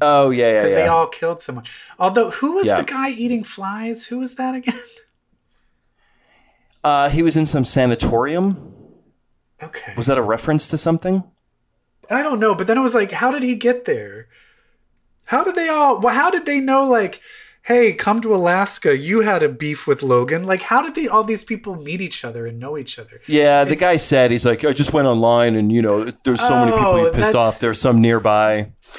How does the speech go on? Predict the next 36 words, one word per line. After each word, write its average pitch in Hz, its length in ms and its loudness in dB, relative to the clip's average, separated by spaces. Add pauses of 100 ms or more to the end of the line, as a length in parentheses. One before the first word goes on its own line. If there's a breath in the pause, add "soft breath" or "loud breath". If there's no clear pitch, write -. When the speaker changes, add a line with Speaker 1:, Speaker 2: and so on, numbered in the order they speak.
(140 loud breath)
Speaker 1:
That, 185 340 0
it's 190 240 2
that 170 300 0
data 151 240 0
page 92 500 -2
of, 104 220 -2
like, 101 180 2
Speaker 2:
Oh, 175 200 2
okay. 165 240 -2 (100)
Speaker 1:
"Hey, 214 80 0
did 123 120 0
a 107 40 2
mutant 139 320 2
hurt 135 220 0
you?" 214 360 -2 (240)
Speaker 2:
Oh, 190 320 4
yeah, 165 240 0
yeah, 160 160 0
yeah. 151 340 -4
That 240 220 -2
seemed 156 640 -6 (500)
a 139 40 -12
bit 147 220 -2
of 131 80 -6
a 135 60 -6
stretch 117 640 -4
Speaker 1:
Yeah. - 60 -14
Speaker 2:
for 143 160 -2
how 139 220 -2
far 135 380 -6
out 127 160 -4
of 123 60 -10
the 120 80 -8
way 113 160 -6
Speaker 1:
Little 143 140 2
bit. 98 240 0